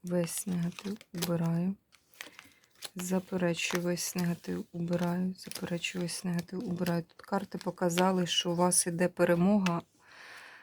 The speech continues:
над ворогами. І, ем, це хорошо, це дуже добре.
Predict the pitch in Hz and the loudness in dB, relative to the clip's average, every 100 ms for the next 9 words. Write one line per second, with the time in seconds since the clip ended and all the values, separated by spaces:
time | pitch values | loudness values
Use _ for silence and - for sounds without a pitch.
0 | - 175 175 175 180 185 170 175 175 170 | 0 4 6 6 8 8 8 6 4 4
1 | 165 - - 175 175 175 175 170 - 175 | 4 2 2 6 8 8 8 6 2 2
2 | 175 170 165 170 170 - _ - _ _ | 4 4 4 4 2 -4 _ -20 _ _
3 | _ - 196 - 202 196 - - - 180 | _ 0 2 6 6 6 6 2 2 2
4 | 160 - - 180 175 196 185 180 170 165 | 2 0 -4 -2 2 4 4 4 6 4
5 | 165 190 196 | 4 2 2